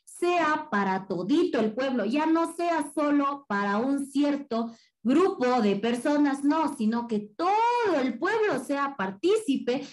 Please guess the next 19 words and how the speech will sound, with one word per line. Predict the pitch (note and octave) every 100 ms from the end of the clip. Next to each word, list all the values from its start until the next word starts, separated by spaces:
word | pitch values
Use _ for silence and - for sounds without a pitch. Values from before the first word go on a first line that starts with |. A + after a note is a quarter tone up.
| - -
de | D#3+ D#3
los | F#3+ G#3+ G#3
beneficios. | F#3+ G3 G#3+ A3 F4 F4+ G3 E3
Por | - G#3
eso | C4 D#4+ E4+
dice, | F4 G4+ G4 G3+ - - _
la | - C3 C3
democracia | F#3+ C4+ E4+ E4+ D#4 C4 B3+ - C4+ C4+ - _
en | C#3 C#3
sus | - C4+ E4
inicios | F4 D#4 C#4+ C#4 A3+ G#3
fue | - C#4+ D#4+
concebida | D4 C4 A#3+ G#3 G3+ A#3 C4+ C4+ C#4
como | G#3+ F#3 F3+
el | E3+
gobierno | E3 D#3+ A3 C4+ C#4 C#4 C#4+ C#4+
de | D#3
la | D#3+ D3+
multitud. | D#3+ F#3+ A3 A#3 A#3 D#4 F4+ G4